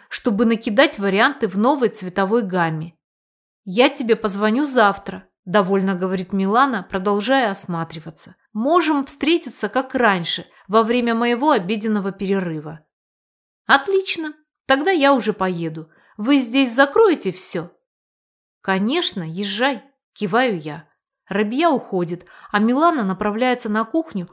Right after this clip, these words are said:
фотографируя пол. "Что ты делаешь?" недоумеваю я. "Мне нужна живая фотография этой плитки, чтобы подобрать правильный оттенок для стен",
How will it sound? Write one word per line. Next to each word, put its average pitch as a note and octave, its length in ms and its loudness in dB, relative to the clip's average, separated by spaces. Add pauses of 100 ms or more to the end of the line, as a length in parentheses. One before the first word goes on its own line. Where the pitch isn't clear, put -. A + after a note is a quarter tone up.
(160)
фотографируя A3 800 -2
пол. D#3+ 460 -12 (360)
"Что - 460 -10
ты F#4 200 -2
делаешь?" E3 580 -4 (300)
недоумеваю F#3+ 800 0
я. E3 300 -6 (680)
"Мне A3+ 280 2
нужна A#3 380 0
живая B3 400 2
фотография A#3+ 680 0
этой A#3+ 180 -2
плитки, A3 460 -8
чтобы G#3+ 320 -4
подобрать A#3+ 600 2
правильный A#3 540 2
оттенок A3+ 480 -2
для G#3 200 0
стен", G3 640 -4